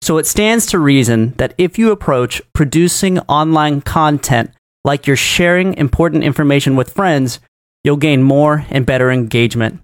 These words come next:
with your band or project. Using content to tell a story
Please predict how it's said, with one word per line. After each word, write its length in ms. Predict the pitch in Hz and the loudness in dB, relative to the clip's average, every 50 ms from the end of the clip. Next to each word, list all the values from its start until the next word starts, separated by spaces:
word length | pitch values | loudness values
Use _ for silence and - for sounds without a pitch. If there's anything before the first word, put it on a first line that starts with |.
| _ - | _ -2
with 320 | 123 117 110 - - - - - | 0 0 0 -2 -8 -18 -12 -6
your 180 | - 113 110 101 | -2 -2 -2 0
band 360 | - 110 104 101 101 101 - - - | -2 -2 -2 -2 -4 -6 -10 -14 -10
or 100 | - 113 | -10 -6
project. 520 | - - 107 - - - - - - - - - - _ _ _ _ _ _ _ _ _ _ _ _ _ _ - | -4 -4 -4 -4 -6 -10 -12 -14 -18 -20 -20 -20 -20 _ _ _ _ _ _ _ _ _ _ _ _ _ _ 0
Using 320 | 180 214 226 226 269 254 | 2 2 2 2 0 -2
content 580 | - - 214 202 190 190 - 180 165 151 - - | 0 0 0 0 0 0 0 0 0 0 -2 -4
to 100 | - 156 | -6 -4
tell 300 | - - 160 151 147 156 | -2 0 0 2 2 0
a 40 | 143 | 0
story 500 | - - 139 131 131 131 131 123 120 | 0 0 0 2 4 4 2 0 -2